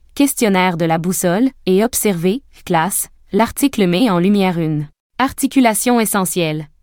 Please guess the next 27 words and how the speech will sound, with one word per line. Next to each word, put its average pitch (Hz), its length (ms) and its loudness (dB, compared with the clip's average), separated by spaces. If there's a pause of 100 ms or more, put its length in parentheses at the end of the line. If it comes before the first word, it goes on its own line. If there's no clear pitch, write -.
Si - 200 2
les 233 180 4
actions 240 360 0
éducatives 185 720 -2
rapportées 185 480 -2
ne 180 100 2
distinguent 170 520 -2
pas 247 160 0
toujours 220 380 0
les 170 120 0
profils, 185 560 -2 (180)
la 175 140 0
qualité 220 420 0
des 165 220 0
interactions, 175 640 -2 (200)
elle, 202 340 0 (200)
se - 160 -2
révèle 220 360 2
significativement 190 920 0
plus 247 220 2
élevée 185 300 2
chez 190 160 0
les 170 100 2
groupes 185 380 -2
qui 180 120 -6
sortent - 280 -4
fréquemment. 175 480 -2